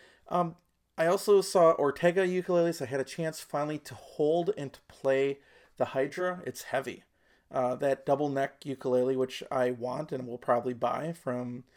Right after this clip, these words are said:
I think Uke Republic is the vendor that would have it and set it up right. That would, of the vendors that I know that carry Ortega. And, um,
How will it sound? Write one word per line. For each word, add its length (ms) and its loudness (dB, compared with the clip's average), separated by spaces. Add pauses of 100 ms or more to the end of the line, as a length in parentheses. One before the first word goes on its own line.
(340)
I 80 -6
think 260 -8
Uke 220 -8
Republic 480 -2
is 220 -4
the 160 -8
vendor 320 -2
that 160 -2
would 80 -4
have 300 2
it 200 -2 (160)
and 320 -6
set 220 0
it 100 -4
up 220 -4
right. 340 -2 (200)
That 280 -2
would, 220 -14 (180)
of 320 -6
the 240 -2
vendors 380 -2
that 100 -2
I 60 -8
know 240 -2
that 180 0 (380)
carry 280 0
Ortega. 520 -2 (500)
And, 400 0
um, 360 -2